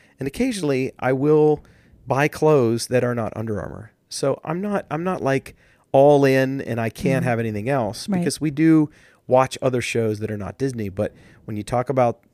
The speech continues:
Speaker 1: you know, a brand that you're really loyal to, that you are excited about, and I think just going back to your question, when you said, "Hey,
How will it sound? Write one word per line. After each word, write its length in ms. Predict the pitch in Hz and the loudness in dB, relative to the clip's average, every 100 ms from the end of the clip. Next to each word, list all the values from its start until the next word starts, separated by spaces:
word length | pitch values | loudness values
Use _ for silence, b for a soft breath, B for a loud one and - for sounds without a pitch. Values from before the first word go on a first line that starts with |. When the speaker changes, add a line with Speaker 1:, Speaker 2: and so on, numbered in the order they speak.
| _ | _
Speaker 1:
you 120 | 139 120 | -12 -8
know, 260 | 104 101 - _ | -6 -6 -10 _
a 60 | 110 | -10
brand 440 | 110 151 147 107 | -2 0 2 0
that 140 | 101 104 | -4 -6
you're 100 | 101 | -4
really 300 | 127 151 127 | 0 0 2
loyal 280 | 117 107 92 | 2 0 -2
to, 280 | - 90 | -6 -8
that 220 | 95 95 107 | -8 -10 -10
you 160 | 95 - | -10 -6
are 120 | 98 | -8
excited 440 | - - 135 135 | -6 -2 0 0
about, 400 | 104 95 85 90 b b b b - | -2 -4 -6 -8 b b b b -4
and 100 | 160 | -2
I 60 | |
think 420 | 175 233 220 - 127 | 0 -2 -4 -10 -6
just 200 | 143 - | -6 -2
going 180 | 135 | -2
back 180 | 120 117 - | 0 -2 -2
to 80 | |
your 100 | 107 | -6
question, 420 | 101 - 165 110 104 | -2 -4 -4 -8 -10
when 120 | 101 | -10
you 100 | 104 | -8
said, 280 | - 104 101 | -4 -4 -4
"Hey, 360 | 156 151 113 | -2 -2 -4